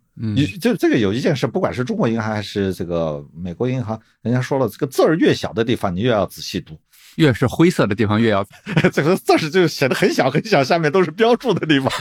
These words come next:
Speaker 2: <laughs> 对吧？<laughs> 你这都是一些 trick，对吧？
Speaker 1: 嗯。
Speaker 2: 那，那就去读那些，读了以后，你要知道到底在说什么。
Speaker 1: 嗯。
Speaker 2: 啊，申购费、管理费，到底哪个在净支里头？
Speaker 1: 嗯。
Speaker 2: 啊，这些你不都，都得去读吗？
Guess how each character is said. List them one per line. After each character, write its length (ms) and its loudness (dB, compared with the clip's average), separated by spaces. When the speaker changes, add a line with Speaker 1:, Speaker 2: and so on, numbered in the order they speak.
Speaker 2:
<laughs> 180 4
对 120 4
吧？ 80 2
<laughs> 260 6
你 120 4
这 160 4
都 200 4
是 140 -4
一 100 -2
些 80 4
trick， 300 0
对 100 -6
吧？ 60 2
Speaker 1:
嗯。 260 0
Speaker 2:
那， 200 2
那 160 0
就 100 4
去 140 -2
读 240 -2
那 100 0
些， 160 -4
读 160 2
了 80 8
以 140 4
后， 160 0
你 140 2
要 160 4
知 180 0
道 180 4
到 220 2
底 140 4
在 140 0
说 200 -2
什 140 -4
么。 160 -16
Speaker 1:
嗯。 360 -2
Speaker 2:
啊， 200 0
申 240 0
购 120 4
费、 220 2
管 240 2
理 80 6
费， 160 2
到 160 2
底 120 4
哪 200 4
个 100 2
在 160 4
净 300 2
支 160 2
里 160 0
头？ 220 -6
Speaker 1:
嗯。 320 -10
Speaker 2:
啊， 260 2
这 140 4
些 100 0
你 100 0
不 80 -4
都， 140 2
都 140 0
得 100 2
去 160 -4
读 240 -4
吗？ 140 0